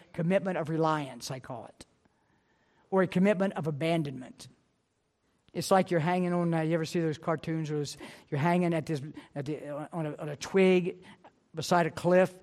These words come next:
and you can't hold on much longer, and you have, you can't save yourself?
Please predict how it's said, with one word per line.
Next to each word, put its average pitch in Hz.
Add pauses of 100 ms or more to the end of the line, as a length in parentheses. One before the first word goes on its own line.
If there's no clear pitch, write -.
(120)
and 151
you 160
can't 170
hold 170
on 165
much -
longer, 160 (1200)
and 156
you 175
have, 165
you 160
can't 175
save 165
yourself? 151